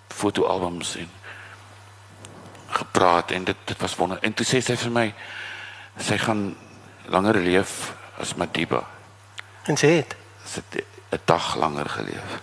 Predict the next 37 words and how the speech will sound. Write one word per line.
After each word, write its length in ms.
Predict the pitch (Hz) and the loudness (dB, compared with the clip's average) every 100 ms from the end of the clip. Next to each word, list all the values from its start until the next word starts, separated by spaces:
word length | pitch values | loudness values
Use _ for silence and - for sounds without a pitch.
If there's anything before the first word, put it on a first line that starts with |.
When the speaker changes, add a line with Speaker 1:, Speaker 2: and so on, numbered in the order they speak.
| - - - | -12 -18 -6
Speaker 1:
<laughs> 640 | - - 156 - - - - | -2 0 -2 -2 -6 -10 -2
Sy 80 | 92 | 2
het 80 | |
hom 120 | 101 87 | 4 2
gebied 400 | 92 - 95 - | 2 2 2 0
met 180 | 92 - | -4 0
een 220 | 107 101 | 2 2
dag, 280 | 87 85 - | 2 2 0
sy 100 | - | -4
het 100 | 101 | -2
gehou 300 | - 90 104 | 0 2 4
by 120 | 104 90 | 4 2
haar 140 | 80 | 2
woord. 260 | 78 80 - | 2 0 0
<laughs> 80 | - - 960 - - 988 988 - 1077 1077 - - - - - - - - - - - - - - - - - - - - - - - - - - - - - - | 2 4 4 2 0 -2 -6 -4 -2 0 0 2 0 -2 -6 -6 -10 -8 -10 -8 -10 -6 -6 -6 -10 -10 -10 -8 -8 -10 -10 -12 -14 -16 -16 -20 -20 -20 -6 4
Speaker 2:
Terug 240 | 202 - | 6 6
waar 100 | 165 | 4
ons 140 | 170 - - - - 285 220 | 2 0 -16 -20 -16 -8 0
net 200 | 151 - | 2 6
nou 120 | 165 | 8
was 300 | 135 131 127 - | 8 8 6 2
by, 260 | 139 131 - | 2 2 2
by 80 | 135 | 2
die 80 | 135 | 2
land 280 | 123 131 143 - - | 4 4 4 -4 -6
en 280 | 131 131 127 | -4 -4 0
wat 180 | 123 143 | 4 4
gebeur 520 | - 143 139 135 135 127 | 4 4 6 8 8 6
en 60 | 131 | 4
al 100 | 131 | 4
die 60 | 139 | 4
goed 160 | - 80 | 0 -2
Speaker 1:
Hmm. 20 | 80 | -2
Speaker 2:
wat 140 | 120 | -2
gebeur 580 | - - 127 123 120 123 | -4 0 2 4 4 2
en, 340 | 123 117 113 104 - - - - - | -2 -2 -6 -10 -12 -12 -10 -12 -8
ehm, 300 | 226 123 117 | -2 0 0